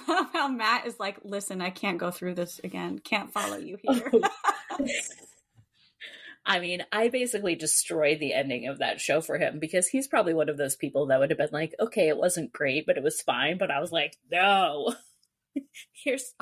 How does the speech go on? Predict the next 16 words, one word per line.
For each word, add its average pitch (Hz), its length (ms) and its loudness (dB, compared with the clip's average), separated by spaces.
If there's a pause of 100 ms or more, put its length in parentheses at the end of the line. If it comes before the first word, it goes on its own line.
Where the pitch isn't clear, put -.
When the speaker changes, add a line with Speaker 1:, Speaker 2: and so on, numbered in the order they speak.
Speaker 2:
all 226 180 2
the 196 80 -14
reasons 190 540 -6
why 135 180 -8
the 151 120 -8
patriarchy 208 920 2
sucks. - 800 -2 (420)
Speaker 1:
Yeah. 160 360 0 (640)
Um, 214 540 2 (1000)
but 277 240 0
also, 294 480 2
okay, 240 180 0
not 220 180 2
to, - 80 -4
like, 196 120 0
psychoanalyze, 185 1000 -4